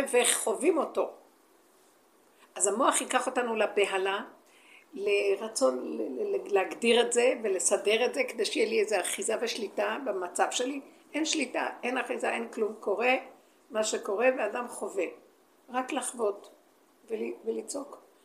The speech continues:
את הבהלה להשם ולהגיד לו, "אבא, תרחם עליי, לא מכיל, לא מכיל, תשמור עליי, תחזיק אותי. אם אני לא אוכל לקום ולעשות דברים, אז מי יעשה לי? אני לבד, אני בעולמי, אני מפרנס, אני זה, מה אני יכול לעשות?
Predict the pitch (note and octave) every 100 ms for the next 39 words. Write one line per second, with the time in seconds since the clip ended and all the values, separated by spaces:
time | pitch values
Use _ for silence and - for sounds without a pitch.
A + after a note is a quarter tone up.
0 | _ - - G#3+ - A3+ A3+ A3 - -
1 | - A#3+ A#3 G3 A3 A3+ A3+ A3+ A3 -
2 | A#3+ A#3 G3+ G#3 G#3+ - F3 - - _
3 | _ - A#3+ - A3+ - - A3 A3 G3+
4 | G3 - A#3 G#3 A3 - G3+ G3 - -
5 | - - A#3+ A3+ A3 A3 A3+ A3+ - G#3+
6 | A3 - G3+ F#3+ - G#3+ G#3+ G3 A#3+ G3
7 | G#3 G#3 A3+ G3+ G#3+ A3 A3+ - G3+ G3+
8 | G#3+ G#3+ G3+ G3+ G3+ A3 A3+ B3+ F#3 F#3
9 | F#3+ G3 G3+ A3+ A3+ - _ _ - G3+
10 | G3 G3 F#3 A3 A3 G#3 F#3+ A3 A3+ G#3+
11 | A#3+ A#3+ A3 - G3+ - G#3 G3